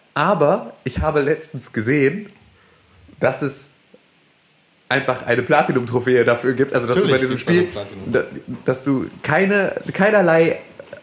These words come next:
Speaker 1: andere Sachen machen musst, um eine Platinum-Trophäe für dieses Spiel zu bekommen, als es durchzuspielen.
Speaker 2: Klar.
Speaker 1: Und zwar einfach nur ganz normal die Story weg.
Speaker 2: Hast ja hundert Prozent
Speaker 1: Deswegen
Speaker 2: der
Speaker 1: mach ich
Speaker 2: Erfolge.
Speaker 1: das.
Speaker 2: Ja, ich mach das auch.
Speaker 1: Nur deswegen. Einfach nur, weil ich dann meine erste Platinum-Trophäe habe und dann freudig in die Hände klatschen kann,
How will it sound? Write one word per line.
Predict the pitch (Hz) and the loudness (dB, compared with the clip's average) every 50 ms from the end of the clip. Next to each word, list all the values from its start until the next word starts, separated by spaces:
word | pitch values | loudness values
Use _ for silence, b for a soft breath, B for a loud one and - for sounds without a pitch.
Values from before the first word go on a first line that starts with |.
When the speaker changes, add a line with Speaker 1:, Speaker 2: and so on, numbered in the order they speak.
| - _ _ | -20 _ _
Speaker 1:
andere | - 127 165 180 180 185 156 147 123 | -2 0 0 2 0 2 2 2 2
Sachen | 143 147 147 175 160 143 | 2 2 2 0 0 0
machen | 151 156 - 160 139 | 0 0 0 -2 0
musst, | 127 123 151 185 - - - | 2 2 2 2 0 -2 -2
um | - 139 139 | -2 -2 0
eine | - 113 - 110 | 2 0 0 2
Platinum-Trophäe | - 131 135 180 170 135 123 113 - - 120 120 123 123 | 2 0 0 0 0 -2 -4 -4 -4 -6 -4 -2 -2 -2
für | 120 127 | -2 -4
dieses | 120 113 117 | -4 -4 -4
Spiel | 110 - 135 - | -2 -2 -2 -2
zu | - 107 | -4 -10
bekommen, | - - 123 123 120 | -2 0 0 0 2
als | - 117 - | 0 -2 -2
es | 131 123 | -2 0
durchzuspielen. | - 143 139 139 - 113 - - 107 92 85 82 - | 0 0 0 0 -6 -8 -4 -2 0 0 0 -2 -4
Speaker 2:
Klar. | - 175 180 156 123 | 0 2 2 2 2
Speaker 1:
Und | 120 113 | 0 -2
zwar | 127 120 | -2 0
einfach | 120 135 135 147 151 | 0 2 2 0 2
nur | 143 143 139 | 2 2 2
ganz | - 135 135 139 | 2 0 0 0
normal | 139 135 131 127 | 0 0 2 2
die | 131 127 | 0 0
Story | - 139 127 113 104 98 | 0 2 2 2 2 0
weg. | 98 107 - - - - | -2 -2 -4 -10 -8 -6
Speaker 2:
Hast | 120 120 - - | -6 -4 -2 0
ja | 127 | 0
hundert | 135 135 139 131 131 | 0 0 0 -2 -4
Prozent | - 135 - - 139 120 | -4 -8 -6 -2 -2 -2
Speaker 1:
Deswegen | - - 131 127 123 | 0 2 0 2 2
Speaker 2:
der | 120 | 2
Speaker 1:
mach | 151 147 | 2 2
ich | 131 104 | 2 2
Speaker 2:
Erfolge. | 87 87 85 - | 0 -2 -2 -4
Speaker 1:
das. | - - - _ _ _ | -8 -18 -20 _ _ _
Speaker 2:
Ja, | 127 120 | -4 -4
ich | - - | -4 -4
mach | - 131 | -8 -10
das | - - 131 - | -10 -10 -8 -8
auch. | - 117 98 - - - _ _ _ - - - - | -8 -8 -8 -12 -16 -20 _ _ _ -6 -6 -4 -2
Speaker 1:
Nur | 143 139 151 180 175 | 0 4 4 4 4
deswegen. | 131 135 151 190 - - 143 123 120 107 104 110 110 107 - b b b b - | 4 2 0 0 0 -2 0 0 0 -2 -4 -8 -10 -10 -14 b b b b -4
Einfach | - - - 160 175 180 185 180 180 | -4 0 2 2 2 2 0 0 2
nur, | 175 170 156 | 2 2 2
weil | 139 127 127 | 2 2 2
ich | 131 123 | 0 -2
dann | - 139 143 | -2 -4 -2
meine | 120 104 107 120 | -2 0 0 0
erste | - - 170 190 170 143 | 0 0 -2 -2 -4 -4
Platinum-Trophäe | - 151 139 139 131 120 110 110 117 110 - 104 104 104 98 | -2 -2 -2 -2 -2 -4 -4 -4 -4 -4 -2 0 2 2 2
habe | 104 107 104 107 | 0 0 0 0
und | 104 98 | 0 -2
dann | 120 110 | -2 -4
freudig | - - 110 120 127 123 123 | -2 0 2 2 2 2 0
in | 123 | -2
die | 117 | -2
Hände | 113 113 117 107 | -2 0 0 -2
klatschen | - 107 98 98 - - 92 | -2 -2 -4 -4 -6 -8 -4
kann, | - 92 95 | -4 -4 -4